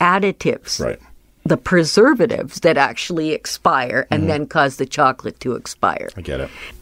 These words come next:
Speaker 2: That's awesome. You know, okay, so in closing, let's, let's tell people how to get a hold of you. Let's give them your contact information, your website, your book, where they get it, everything.
Speaker 1: Okay. My website is chocolatour dot net. So that's C H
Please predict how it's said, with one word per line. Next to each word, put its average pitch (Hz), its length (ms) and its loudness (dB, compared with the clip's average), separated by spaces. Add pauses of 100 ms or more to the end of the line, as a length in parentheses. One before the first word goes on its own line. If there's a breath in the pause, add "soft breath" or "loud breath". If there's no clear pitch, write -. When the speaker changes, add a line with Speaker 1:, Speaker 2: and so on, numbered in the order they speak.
(160)
Speaker 2:
That's - 160 -4
awesome. 107 340 -8
You 92 80 -4
know, 104 180 4
okay, 87 200 0
so 104 140 0
in 107 80 0
closing, 123 260 6
let's, 131 240 2
let's 135 180 0
tell 143 200 4
people 104 180 0
how 104 100 4
to 101 80 0
get 95 120 0
a - 20 -6
hold 87 220 -2
of 80 80 -8
you. 82 140 -8
Let's 92 160 -6
give 104 120 -2
them 98 80 -2
your 87 240 2 (300 loud breath)
contact 110 360 2
information, 110 440 2
your 90 100 2
website, 98 480 4
your 78 100 -10
book, 101 360 4
where 98 100 0
they 92 80 -2
get 101 220 2
it, 101 120 -4
everything. 95 280 0 (220)
Speaker 1:
Okay. 160 360 2 (960 loud breath)
My 208 200 6
website 247 560 2
is 190 200 0
chocolatour 190 760 2
dot 156 220 6
net. 143 240 0
So 165 220 4
that's 165 420 2
C 269 560 2
H 196 400 4